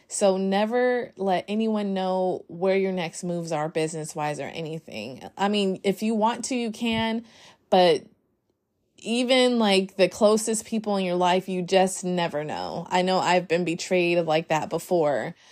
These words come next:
Um, and it's just not a fun time. So I digress a bit,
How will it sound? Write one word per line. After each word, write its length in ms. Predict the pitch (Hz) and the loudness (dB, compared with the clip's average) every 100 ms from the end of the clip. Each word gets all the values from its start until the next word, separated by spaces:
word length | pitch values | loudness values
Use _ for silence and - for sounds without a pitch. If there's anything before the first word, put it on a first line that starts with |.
| - - _ - | -20 -20 _ 0
Um, 380 | 185 170 165 - | 4 4 2 -2
and 500 | 180 170 160 151 151 - - | -2 -2 -2 -4 -6 -8 0
it's 280 | 190 190 - | 0 0 0
just 280 | 262 - 262 | -2 -2 0
not 400 | 202 185 170 - _ | 2 2 0 -4 _
a 80 | - | -6
fun 280 | - 170 165 | -2 -2 -2
time. 440 | - 147 139 123 | -4 -6 -6 -8
So 480 | - 185 175 147 - - _ _ _ _ _ _ _ _ _ _ - _ _ _ _ _ | -2 0 0 -2 -10 -16 _ _ _ _ _ _ _ _ _ _ -20 _ _ _ _ _
I 100 | 226 | 4
digress 520 | 254 247 202 165 175 175 | 6 6 4 2 2 -2
a 60 | |
bit, 400 | 165 151 156 - | -2 -2 -4 -8